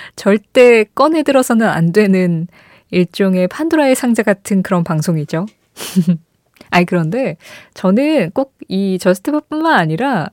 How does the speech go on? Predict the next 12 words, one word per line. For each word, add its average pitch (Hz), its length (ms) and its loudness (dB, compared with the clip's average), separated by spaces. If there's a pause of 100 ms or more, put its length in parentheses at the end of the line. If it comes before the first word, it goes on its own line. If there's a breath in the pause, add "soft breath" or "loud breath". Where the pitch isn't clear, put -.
(140)
제가 185 160 -2
게스트 185 400 -4
출연을 277 380 -2
종종 185 340 0
하잖아요. 175 760 -2 (540 loud breath)
근데 202 80 0
게스트로 202 500 -2
가도 196 600 -2 (420)
첫 - 240 -6
방송은 466 400 0
항상 415 340 -8
좀 277 300 -2